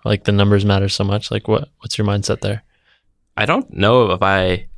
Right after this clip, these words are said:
Speaker 2: am, like, as, I mean, designers get this rep for, like, being super anti-metric, but I don't, I'd be really sad if Facebook started being run like Apple or something.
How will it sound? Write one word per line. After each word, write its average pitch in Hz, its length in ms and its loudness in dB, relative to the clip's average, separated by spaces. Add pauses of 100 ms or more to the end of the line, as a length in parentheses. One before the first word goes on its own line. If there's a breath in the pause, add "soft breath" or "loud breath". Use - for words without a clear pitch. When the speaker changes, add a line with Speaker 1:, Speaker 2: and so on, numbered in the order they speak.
(200)
Speaker 2:
am, 98 180 -2
like, 90 280 0
as, 92 520 -2 (840)
I - 60 -2
mean, 117 100 2
designers 113 420 2
get 117 100 0
this 101 120 0
rep 92 160 0
for, 92 160 -4
like, 87 180 -2
being 85 260 0
super 90 680 -4 (560)
anti-metric, 85 840 -4
but - 220 -4 (560)
I - 60 0
don't, 214 200 0 (440)
I'd 151 160 -2
be 180 140 0
really 123 180 2
sad 95 480 0
if - 460 -4 (600)
Facebook 90 380 -2
started 87 340 -2 (280)
being 82 180 -4
run 80 240 -6
like 73 320 -10 (960)
Apple - 340 -2
or - 80 -6
something. - 420 -6